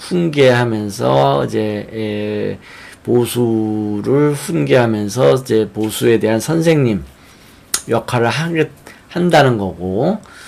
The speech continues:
그러면서 이것도 이제 선생님이죠. 팔월 달에 가서는 이제 마각을 드러낸다.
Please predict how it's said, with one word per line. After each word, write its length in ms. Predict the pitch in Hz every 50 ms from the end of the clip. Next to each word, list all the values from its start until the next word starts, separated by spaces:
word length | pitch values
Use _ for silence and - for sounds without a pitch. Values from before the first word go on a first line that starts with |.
| - - - - - - - _ _ - - - -
그러면서 1120 | - - 139 160 175 185 185 165 139 123 120 123 120 110 - 143 156 170 185 190 202 208 202 - - _ _ - - - - - - - - - - - _ _ _ - - - _ - - _ - _ - - - - - - - - - - - - - - - - - - - -
이것도 260 | 135 131 131 127 120
이제 140 | 110 113 113
선생님이죠. 1080 | 107 - 160 170 165 170 165 151 135 123 110 101 98 95 - 87 85 104 131 175 185 - - - - - - - - - -
팔월 400 | - - 226 233 233 226 220 -
달에 260 | 214 185 170 160 156
가서는 560 | 139 139 131 120 127 135 139 151 156 147 135
이제 400 | 120 110 117 113 110 107 101 95 - - - - - - - - - - - - - - - - - - - _ _ -
마각을 760 | - 123 113 113 123 147 160 139 190 220 240 240 254 226 185
드러낸다. 840 | 156 160 156 165 160 151 135 120 117 107 - - - - - - -